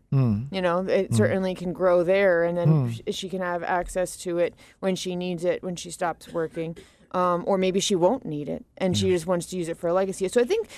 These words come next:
Speaker 2: it's just, the point being, it's worth exploring a little bit farther, um,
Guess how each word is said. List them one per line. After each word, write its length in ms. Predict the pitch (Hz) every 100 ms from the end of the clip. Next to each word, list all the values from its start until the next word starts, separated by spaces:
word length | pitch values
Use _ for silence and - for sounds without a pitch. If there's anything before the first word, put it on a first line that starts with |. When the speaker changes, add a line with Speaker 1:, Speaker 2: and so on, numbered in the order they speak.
| -
Speaker 2:
it's 160 | 262 269
just, 220 | 339 -
the 100 | 269
point 320 | - 320 262
being, 300 | 233 208 202 - -
it's 160 | 233 247
worth 200 | 302 302
exploring 540 | 302 - 277 269 247
a 80 | 226
little 200 | 226 233
bit 260 | 214 202 -
farther, 680 | - 247 226 220 196 196 185 - _ _
um, 460 | 208 196 196 196 196